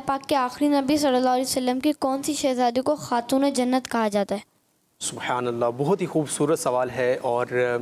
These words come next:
Speaker 2: یہ ایسا سوال ہے کہ جو مسلمانوں کو بیسیکلی information جو ہمیں سیکھنی چاہیے، یہ ان معلومات میں سے ایک ہے کہ ہمیں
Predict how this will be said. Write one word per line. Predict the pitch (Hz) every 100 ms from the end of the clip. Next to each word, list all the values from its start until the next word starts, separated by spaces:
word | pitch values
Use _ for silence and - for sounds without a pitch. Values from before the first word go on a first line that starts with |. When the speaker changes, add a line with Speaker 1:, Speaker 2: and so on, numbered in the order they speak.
| 117 - - -
Speaker 2:
یہ | 127 160
ایسا | 143 - 175
سوال | 151 131 143
ہے | 147
کہ | 147
جو | 135 139
مسلمانوں | 135 156 139 127 139 160
کو | 156 160
بیسیکلی | 123 151 - 196 170 156 160 156 - -
information | - 135 151 143 139 - 151
جو | 135
ہمیں | 131 135
سیکھنی | 135 - 135 170 190
چاہیے، | 135 113 123 - - - - _ _
یہ | 120 131 131 143 -
ان | 151 170 165 -
معلومات | 143 131 135 131 131 147
میں | 131
سے | - 147 -
ایک | 147 170 139
ہے | 123 - - - - _
کہ | -
ہمیں | 143 160